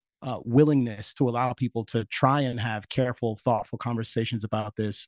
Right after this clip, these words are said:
Appreciate that in general, we all want the best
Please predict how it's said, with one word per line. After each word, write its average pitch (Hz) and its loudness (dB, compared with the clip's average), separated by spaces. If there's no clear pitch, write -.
Appreciate 131 2
that 107 -4
in 131 4
general, 127 2
we 123 -4
all 127 4
want 120 -4
the 127 6
best - 0